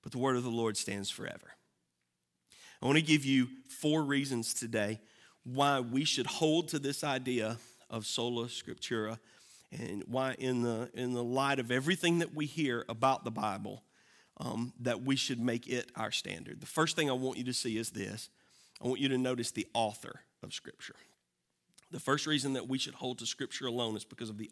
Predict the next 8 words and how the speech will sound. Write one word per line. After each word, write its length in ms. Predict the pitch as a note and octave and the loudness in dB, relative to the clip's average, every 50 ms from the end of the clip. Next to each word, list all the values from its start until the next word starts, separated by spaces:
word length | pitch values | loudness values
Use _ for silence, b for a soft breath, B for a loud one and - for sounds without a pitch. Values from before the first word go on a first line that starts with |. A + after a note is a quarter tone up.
| - | -6
author 440 | A#2+ A#2 G#2 G#2 - - A#2 - - b b b b b b b | -4 -4 -4 -4 -6 -12 -16 -16 -16 b b b b b b b
of 160 | - A2 G2+ - | -12 -10 -8 -8
Scripture. 460 | - - G2+ - - - - A#2 - _ b b b b b b b b b b b b b b | -8 -8 -10 -10 -10 -12 -14 -14 -18 _ b b b b b b b b b b b b b b
We 240 | - C3+ D3+ D#3+ D#3+ | 2 6 6 8 8
believe 640 | D3+ F3 F#3 F3 E3 D3 B2+ A#2 G#2+ A#2 - - B B B B B B | 8 6 4 6 6 6 6 4 2 -2 -6 -10 B B B B B B
that 240 | A#2+ A#2+ B2 - - | -2 -2 0 0 0
the 80 | A#2+ | 2
Bible 560 | A#2 B2 A#2+ A2+ G#2+ G2+ F#2+ F2+ G2 G2+ - | 4 6 6 6 4 2 0 -4 -6 -8 -10